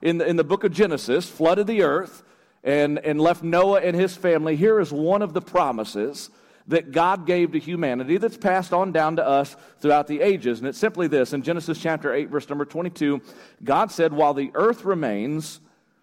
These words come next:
seed time and harvest, cold and heat, winter and summer,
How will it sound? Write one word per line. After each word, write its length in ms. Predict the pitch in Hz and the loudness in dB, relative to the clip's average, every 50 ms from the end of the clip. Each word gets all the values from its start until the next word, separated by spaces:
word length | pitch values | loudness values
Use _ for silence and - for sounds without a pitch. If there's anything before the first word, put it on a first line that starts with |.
| _ _ _ - | _ _ _ -16
seed 520 | - - - - 208 233 240 254 254 180 | -12 -10 -6 0 0 2 2 2 0 0
time 560 | - 185 156 139 135 139 143 143 151 151 - - - | 0 0 2 2 0 0 -2 -4 -4 -8 -8 -6 -4
and 160 | 151 147 139 | -4 -2 -4
harvest, 840 | - - - 151 156 139 120 101 85 95 139 160 - - - - - _ _ _ _ _ _ _ _ | -6 -6 -2 0 2 2 2 0 -2 -6 -8 -8 -10 -16 -20 -20 -20 _ _ _ _ _ _ _ _
cold 360 | - - - 214 233 262 254 240 | -6 0 2 4 4 4 2 -2
and 140 | 220 170 | -4 -6
heat, 420 | 123 123 120 117 135 - - - - _ _ _ _ _ _ - | -4 -4 -4 -4 -6 -8 -14 -20 -20 _ _ _ _ _ _ -10
winter 380 | - 123 160 214 240 247 247 240 | -4 0 2 2 2 2 0 0
and 100 | 233 - | -2 -4
summer, 460 | - - 131 107 95 98 127 165 175 | -2 -2 0 0 0 -2 -6 -8 -10